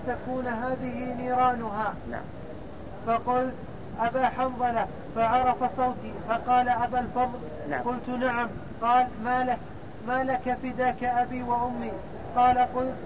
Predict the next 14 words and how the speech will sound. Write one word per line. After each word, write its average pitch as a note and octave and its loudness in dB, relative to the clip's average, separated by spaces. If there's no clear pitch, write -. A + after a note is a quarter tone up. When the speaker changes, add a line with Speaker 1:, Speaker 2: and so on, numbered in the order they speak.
Speaker 1:
هذا B3+ 4
رسول B3+ 0
Speaker 2:
هذا D#3+ 8
Speaker 1:
الله". E3 10
Speaker 2:
رسول F#3 4
الله F#3 6
صلى E3 2
الله E3+ 6
عليه F3 4
وسلم. F3+ 4
نعم. C3+ 0
Speaker 1:
"هذا B3 4
رسول C4 0
الله C4 0